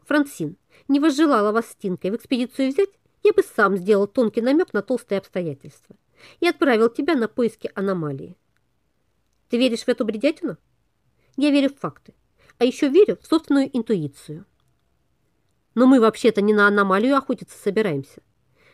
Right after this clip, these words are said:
Нас шепчущие киты интересуют на предмет Тинкиной диссертации. А еще создание положительного имиджа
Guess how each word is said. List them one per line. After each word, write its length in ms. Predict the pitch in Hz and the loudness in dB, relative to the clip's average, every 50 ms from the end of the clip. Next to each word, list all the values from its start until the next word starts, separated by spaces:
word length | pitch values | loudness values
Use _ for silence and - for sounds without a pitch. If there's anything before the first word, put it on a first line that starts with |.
| _ _ | _ _
Нас 200 | 262 269 254 - - | 0 0 0 -2 -6
шепчущие 560 | - - - 277 277 - - 226 - 247 233 | -6 -2 -2 -2 -2 -4 -8 -6 -2 -2 -2
киты 360 | 226 - - - - 320 349 - | -2 -2 -6 -4 -2 -2 -2 -2
интересуют 540 | - 220 - 240 226 220 - - 311 302 302 | -4 -4 -2 0 -2 0 0 0 0 0 0
на 60 | 220 | -2
предмет 380 | 196 - 214 185 220 254 262 - | -4 -2 -2 0 0 -2 -2 -2
Тинкиной 360 | - 240 226 220 - 247 254 | -4 -4 -4 -2 -2 -4 -4
диссертации. 760 | 226 - - - - 277 - 277 196 - _ _ _ - - _ _ _ _ _ _ _ _ _ _ _ - - _ | -4 -4 -6 -6 -6 -6 -6 -8 -8 -8 _ _ _ -20 -20 _ _ _ _ _ _ _ _ _ _ _ -20 -8 _
А 80 | 302 | 0
еще 200 | 320 320 - - | 0 2 2 0
создание 440 | 381 - 262 247 233 302 294 269 254 | 0 2 0 2 2 2 2 2 2
положительного 540 | - - 233 233 233 277 277 - 233 226 226 | 2 2 2 2 2 0 0 0 -2 -2 -2
имиджа 480 | - - 320 330 254 185 - - 160 | 0 0 2 2 2 0 -2 -6 -10